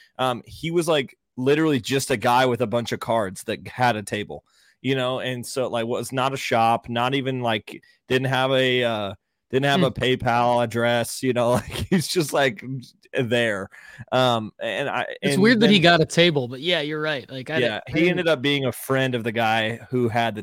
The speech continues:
Speaker 2: Oh, that's
Speaker 1: table,
Speaker 2: right.
Speaker 1: so,
Speaker 2: Yeah, yeah.
Speaker 1: um, it, I mean, it, anyway, that
Speaker 2: No.
Speaker 1: was really good.
Speaker 2: You're, you're onto something, though, and sorry to cut you off. I just think if they were to, here's how I would improve it. I'll, I'll be brief.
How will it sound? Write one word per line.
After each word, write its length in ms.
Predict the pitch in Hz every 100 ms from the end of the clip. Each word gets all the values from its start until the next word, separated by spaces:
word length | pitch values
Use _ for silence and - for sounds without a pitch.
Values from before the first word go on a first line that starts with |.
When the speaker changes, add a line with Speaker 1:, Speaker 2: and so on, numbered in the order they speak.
| 113
Speaker 2:
Oh, 180 | 180 185
that's 240 | 185 -
Speaker 1:
table, 40 |
Speaker 2:
right. 200 | 175 147
Speaker 1:
so, 40 | -
Speaker 2:
Yeah, 180 | 147 143
yeah. 260 | 143 131 - _ - 143
Speaker 1:
um, 340 | 127 107 98 - -
it, 140 | 151 113
I 80 | 135
mean, 140 | 143
it, 80 | 127 127 _ -
anyway, 400 | 147 113 85 90 _ _ _ _ _ _ _ _ - -
that 140 | 131
Speaker 2:
No. 80 | 233
Speaker 1:
was 160 | 220 123
really 220 | 127 120
good. 220 | 110 104 - _ _ _ _ _ _ _ _ _ -
Speaker 2:
You're, 240 | 214 254
you're 260 | 208 240 254
onto 240 | 269 254
something, 460 | 202 185 160 151 156
though, 180 | 156 151
and 180 | 170 175
sorry 220 | 214 214
to 60 |
cut 240 | 202 190 180
you 80 | 160
off. 140 | 143
I 120 | 175
just 220 | 208 226 -
think 220 | 190 160
if 160 | 160
they 160 | - 196
were 200 | 214 202
to, 640 | - - 170 165 160 165 _ _
here's 260 | 233 262
how 140 | 262 214
I 100 | 190
would 140 | 175
improve 400 | 160 - 180 156
it. 80 | 143
I'll, 120 | 151
I'll 160 | 156 160
be 140 | 151
brief. 400 | 135 135 110